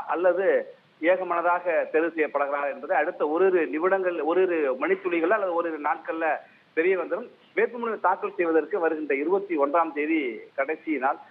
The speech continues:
அதனால அதற்கு முன்னதாக இன்னும் அடுத்த ஓரிரு நாட்கள்ல சி பி ராதாகிருஷ்ணன் தன்னுடைய வேட்புமனுவை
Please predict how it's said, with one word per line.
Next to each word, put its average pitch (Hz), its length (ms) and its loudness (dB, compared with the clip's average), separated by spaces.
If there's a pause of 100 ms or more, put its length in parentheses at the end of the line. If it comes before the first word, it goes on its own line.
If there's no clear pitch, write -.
(160)
அதனால 190 360 2
அதற்கு 160 460 -4
முன்னதாக 180 400 0
இன்னும் 165 160 -6
அடுத்த 156 280 -2
ஓரிரு 151 280 0
நாட்கள்ல 147 500 -2
சி 156 100 -6
பி 147 120 -2
ராதாகிருஷ்ணன் 139 360 2
தன்னுடைய 131 280 0
வேட்புமனுவை 131 540 0